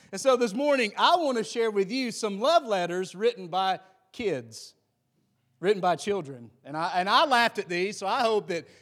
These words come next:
you laugh at them because they were really, really funny. And so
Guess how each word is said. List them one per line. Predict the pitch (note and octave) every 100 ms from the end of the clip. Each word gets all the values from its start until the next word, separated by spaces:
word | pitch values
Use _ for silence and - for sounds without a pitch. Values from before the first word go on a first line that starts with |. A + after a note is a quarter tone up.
| -
you | A#3+ D#4
laugh | G#3 F#3 F3
at | E3
them | G#3
because | G3+ F3
they | A#3
were | A#3 F#3+
really, | B3 C#4+ C4
really | B3+ A#3
funny. | A3 A3+ G3 E3+
And | D#3+
so | C4+ B3 G3+